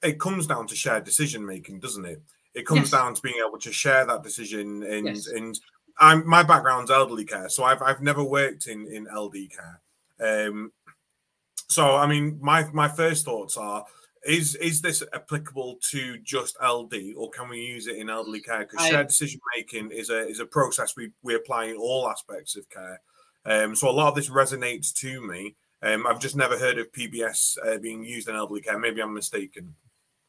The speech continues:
Speaker 2: Uh, I, I believe it is used. It is used in elderly care generally of people that have, uh, had some learning, uh, disability generally, I believe.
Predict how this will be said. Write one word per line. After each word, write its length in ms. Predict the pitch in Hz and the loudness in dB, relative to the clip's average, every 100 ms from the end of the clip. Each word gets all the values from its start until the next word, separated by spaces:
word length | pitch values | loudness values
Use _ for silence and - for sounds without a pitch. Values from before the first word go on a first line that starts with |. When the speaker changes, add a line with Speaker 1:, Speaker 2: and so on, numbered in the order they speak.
| _ | _
Speaker 2:
Uh, 400 | 175 180 180 180 - | 0 4 6 4 4
I, 360 | 190 185 160 - _ | 4 2 -4 -20 _
I 160 | 170 180 | -2 -2
believe 600 | 147 175 180 208 220 185 | 0 -2 0 2 2 2
it 200 | 180 139 | 0 0
is 480 | 160 104 - - 107 - _ _ | -2 -2 -6 -10 -14 -20 _ _
used. 520 | 139 113 98 - - - - | -14 -12 -10 -10 -12 -14 -6
It 220 | 147 143 | -2 0
is 140 | 147 156 | 0 2
used 260 | 208 208 | 2 2
in 140 | 156 160 | 0 0
elderly 480 | 170 151 135 131 | 0 0 -2 -2
care 260 | 131 147 131 | 0 0 -2
generally 600 | 120 139 135 123 123 120 | -2 -4 -2 -4 -4 -6
of 140 | 120 - | -10 -4
people 320 | 135 131 123 | -4 -2 -6
that 160 | 123 117 | -6 -4
have, 240 | 120 113 - - - | -4 -6 -14 -20 -14
uh, 380 | 117 110 110 107 | -10 -8 -8 -8
had 160 | 120 | -10
some 240 | - 120 120 | -12 -12 -8
learning, 640 | 117 113 113 110 107 104 104 _ - | -8 -8 -8 -8 -8 -10 -14 _ -14
uh, 280 | 110 104 | -12 -10
disability 760 | 104 104 - 104 127 92 92 101 | -10 -12 -10 -4 -4 -4 -8 -12
generally, 600 | 104 113 101 85 90 92 | -8 -8 -8 -14 -18 -16
I 60 | 92 | -16
believe. 380 | 92 98 107 | -10 -6 -6